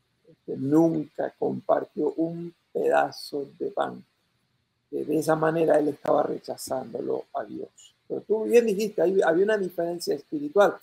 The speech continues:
Y la diferencia espiritual se nota en lo siguiente. El rico tiene todo, pero no tiene nombre.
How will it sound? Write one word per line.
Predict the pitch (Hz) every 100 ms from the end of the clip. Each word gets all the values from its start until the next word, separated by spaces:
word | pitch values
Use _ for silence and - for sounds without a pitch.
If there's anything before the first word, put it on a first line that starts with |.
| - _ _ _ -
Y |
la | 151 147
diferencia | 165 175 156 160 226 240 247
espiritual | 240 185 180 - 190 165 151
se | 156 147
nota | 175 185 151 - 160 180 _ _ _ _ _ _ _ _ _ _ _ _ _ _ _ _ _ _ _
en | 170 156
lo | 143
siguiente. | - 131 127 110 92 _ _ _ _ _ _ _ _ _ - _ _ _ _ _ _ _ _ _ _ _
El | 165 156
rico | 220 240 - 240 226
tiene | 196 208 202
todo, | 202 196 208 208 -
pero | - 156
no | 156 160
tiene | 170 165
nombre. | 156 143 117 107 190